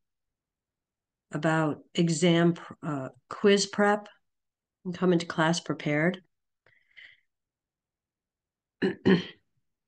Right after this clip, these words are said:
I mentioned this, I think, in week two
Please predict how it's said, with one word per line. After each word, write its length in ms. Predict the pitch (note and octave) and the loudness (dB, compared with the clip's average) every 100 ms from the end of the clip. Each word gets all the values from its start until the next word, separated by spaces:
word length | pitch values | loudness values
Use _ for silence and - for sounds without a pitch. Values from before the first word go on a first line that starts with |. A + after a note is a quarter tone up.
| _ _ F3+ | _ _ 6
I 80 | |
mentioned 480 | F3+ F#3 F#3+ A#3 G#3+ | 8 8 6 6 6
this, 400 | F#3 F#3 - - _ _ - | 6 2 -2 -8 _ _ -6
I 160 | D#3 D#3 | -6 -6
think, 460 | - A3 A#3+ A3+ | 2 6 6 2
in 440 | - D#3 D3+ D#3 D3+ | -2 0 2 2 0
week 500 | E3 D#3+ D#3+ D#3+ - - _ | -6 0 2 2 -2 -20 _
two 640 | - - - C#3 B2+ - | -10 -6 0 0 0 -10